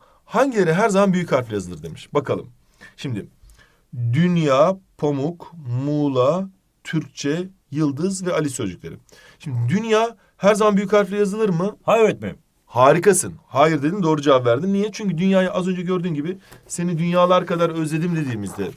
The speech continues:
Speaker 1: ya da haberi duyunca dünyalar kadar, dünyalar benim oldu dediğimizde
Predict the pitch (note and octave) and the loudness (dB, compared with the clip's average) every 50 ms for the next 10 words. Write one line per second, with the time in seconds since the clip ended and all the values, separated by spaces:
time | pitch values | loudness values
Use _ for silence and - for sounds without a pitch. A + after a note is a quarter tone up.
0 | _ - - _ - C3 C3+ C3 C3+ C#3 D3 D#3 D3+ C#3+ C#3 D#3 D#3+ D#3 D#3 C#3+ | _ -20 -20 _ -6 -4 -2 0 0 0 0 -2 -2 -2 -4 -4 -4 -2 -4 -4
1 | C3+ C#3+ D3 D3+ D#3 E3 E3 D#3+ D#3+ C#3+ B2+ B2 B2 - - _ _ _ B2 A#2+ | -4 -2 -2 0 0 0 0 0 0 0 0 0 -4 -10 -14 _ _ _ -12 -8
2 | A#2 C3 C#3 C#3+ D3 D#3+ D3+ C3+ C3 C#3+ E3+ E3+ D#3+ C#3 A2 G2+ G2+ F#2 G2 F#2+ | -6 -2 0 2 2 2 2 0 0 -2 0 2 2 2 2 0 -6 -6 -6 -6
3 | F#2 F#2 F#2+ D3 F#3 G3+ G3+ | -6 -6 -8 -6 -8 -8 -8